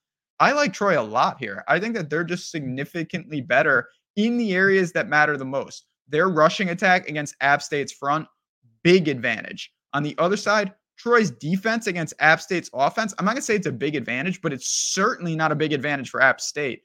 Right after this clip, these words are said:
No doubt about it. Troy has one of the strongest,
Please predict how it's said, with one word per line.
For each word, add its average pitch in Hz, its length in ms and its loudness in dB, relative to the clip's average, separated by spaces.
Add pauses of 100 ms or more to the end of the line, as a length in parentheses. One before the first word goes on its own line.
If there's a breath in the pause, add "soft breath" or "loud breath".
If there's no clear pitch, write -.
(240)
No 175 200 0
doubt 175 180 6
about 139 240 2
it. 101 60 -8
Troy 170 200 0
has 170 140 0
one 175 100 -8
of 165 80 -8
the 139 60 -6
strongest, 165 640 -4